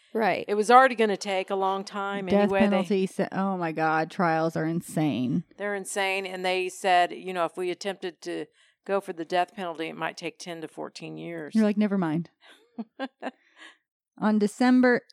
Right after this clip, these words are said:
Speaker 3: by December two thousand fourteen, two years after the explosion, prosecutors were prepared to go to trial without any cooperating witnesses. Deputy Prosecutor Denise Robinson told Montserrat Shirley's defense counsel that if her client wanted anything other than a trial seeking life without parole,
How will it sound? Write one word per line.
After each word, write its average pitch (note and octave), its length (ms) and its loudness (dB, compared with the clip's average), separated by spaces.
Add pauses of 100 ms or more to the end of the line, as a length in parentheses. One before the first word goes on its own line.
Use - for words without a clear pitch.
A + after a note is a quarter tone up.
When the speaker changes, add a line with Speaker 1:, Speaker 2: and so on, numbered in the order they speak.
(140)
Speaker 3:
by G#3+ 220 0
December C4+ 380 4
two B3+ 180 2
thousand A3+ 380 4
fourteen, A3 420 2
two B3 140 0
years A#3 360 6
after G3+ 320 4
the G3 100 2
explosion, G#3 640 4
prosecutors G#3 680 4
were F3+ 380 0
prepared G#3+ 480 2
to G#3+ 80 -2
go F3+ 120 4
to E3+ 80 0
trial G#3+ 360 6
without G#3+ 420 6
any A#3 240 6
cooperating G3 680 2
witnesses. F#3 600 -2 (460)
Deputy A3+ 400 2
Prosecutor G3+ 680 0
Denise G3 400 -2
Robinson F#3 580 0
told F3 220 -6
Montserrat F3+ 480 -2
Shirley's G3 320 0
defense C4 380 2
counsel F#3 360 -2
that F#3 160 0
if G3 120 2
her B3+ 120 2
client C4 380 2
wanted A3 280 0
anything C4 500 2
other A#3 280 6
than G#3 140 2
a F#3+ 80 -2
trial G#3 340 6
seeking G#3+ 340 0
life G3 280 2
without F3+ 260 0
parole, A3 420 6